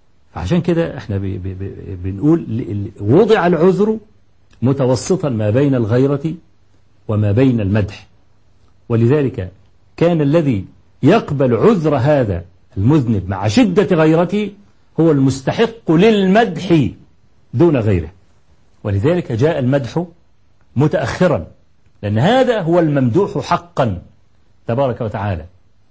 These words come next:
عشان كده إيه؟ قال النبي صلى الله عليه وسلم: "لذلك أثنى على نفسه"، لأنه لا يستطيع أحد أن يثني على الله بما هو أهله. وكان من دعاء النبي صلى الله عليه وسلم أنه يقول: "لا أحصي ثناء عليك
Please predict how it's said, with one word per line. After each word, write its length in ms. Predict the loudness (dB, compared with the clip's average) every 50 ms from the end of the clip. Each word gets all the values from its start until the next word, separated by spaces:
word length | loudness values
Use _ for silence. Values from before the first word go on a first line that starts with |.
| _ _ -16
عشان 200 | -14 -10 -8 -6
كده 180 | -4 -4 -2 -2
إيه؟ 240 | -2 -2 -4 -6 -8 -14 _ _ _ _ _ _ _ -6
قال 200 | -6 -4 -4 -4
النبي 260 | -6 -4 -4 -4 -6
صلى 140 | -6 -8 -10
الله 100 | -6 -6
عليه 140 | -6 -6 -6
وسلم: 180 | -8 -8 -8
"لذلك 360 | -6 -4 -4 -4 -4 -4 -6
أثنى 440 | -6 -4 -2 -4 -4 -4 -8 -8 -8
على 300 | -6 -6 -4 -4 -2 -2
نفسه"، 320 | -2 -4 -4 -6 -8 -10 -10
لأنه 360 | -8 -8 -8 -6 -4 -4 -4
لا 140 | -2 -2 -4
يستطيع 440 | -4 -6 -8 -8 -8 -8 -8 -8
أحد 300 | -10 -10 -8 -8 -8 -8 -10 -14 _ _ _ _ _ _ _ -6
أن 100 | -2 0
يثني 340 | 0 0 -2 -4 -6 -8 -6
على 160 | -6 -6 -6
الله 360 | -6 -4 -4 -4 -4 -6 -8 -8
بما 380 | -6 -2 -2 -2 0 -2 -4 -4
هو 180 | -4 -4 -4 -2
أهله. 340 | -2 -4 -4 -4 -6 -10 -16 _ -20 _ _ _ _ _ _ _ -10
وكان 300 | -6 -4 -2 -2 -2 -2
من 100 | -2 -2
دعاء 280 | -2 -2 -2 -4 -4 -6
النبي 460 | -6 -4 -2 -2 -2 -2 -2 -6 -10 _ _ _ _ _ -16
صلى 240 | -10 -10 -8 -8 -6
الله 280 | -6 -6 -6 -6 -6
عليه 140 | -8 -10 -10
وسلم 500 | -12 -12 -10 -8 -6 -6 -6 -6 -8 -10 -14 _ _ _ _ _ -8
أنه 300 | -6 -6 -4 -4 -4 -4
يقول: 380 | -6 -4 -2 -2 -2 -2 -2 -6 -10 _ _ _ _ _ -6
"لا 260 | -6 -4 -4 -4 -4
أحصي 400 | -6 -6 -8 -12 -8 -6 -6 -6
ثناء 720 | -6 -8 -6 -4 -4 -2 -2 -2 -2 -2 -4 -6 -6 -8 -8
عليك 640 | -6 -6 -4 -2 -2 -2 -4 -6 -10 -14 _ -20 -20